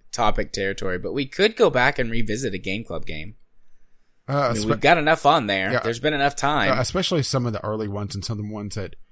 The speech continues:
Speaker 2: I would say, uh, if my heart had wings, especially since it, yeah, we, we both did the same storyline.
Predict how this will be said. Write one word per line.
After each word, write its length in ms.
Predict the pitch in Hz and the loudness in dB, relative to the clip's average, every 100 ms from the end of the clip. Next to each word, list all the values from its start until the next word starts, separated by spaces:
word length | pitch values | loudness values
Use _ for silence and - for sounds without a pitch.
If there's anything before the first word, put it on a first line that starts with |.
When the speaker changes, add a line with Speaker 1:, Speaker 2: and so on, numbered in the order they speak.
| _ _ - | _ _ -18
Speaker 2:
I 200 | - - | -12 -6
would 140 | 123 185 | -4 -2
say, 320 | 135 107 101 | -2 -2 -4
uh, 160 | 92 87 - - _ | -6 -8 -14 -20 _
if 80 | 113 | -8
my 160 | 113 101 | -6 -2
heart 220 | 110 98 | -2 -2
had 200 | 107 90 | -4 -6
wings, 360 | 98 113 107 87 | -8 -8 -8 -8
especially 400 | 85 107 - 90 | -6 -6 -6 -8
since 220 | 90 87 | -8 -10
it, 140 | 80 - - - | -14 -18 -20 -10
yeah, 140 | 113 | -8
we, 280 | - 107 - - | -6 -8 -8 0
we 180 | 147 | 2
both 320 | 127 135 143 - | 2 0 0 0
did 220 | 127 98 | -4 -2
the 80 | 117 | 0
same 320 | - 113 113 | 0 0 -2
storyline. 800 | - 139 123 135 110 - - | -2 0 0 0 -2 -4 -2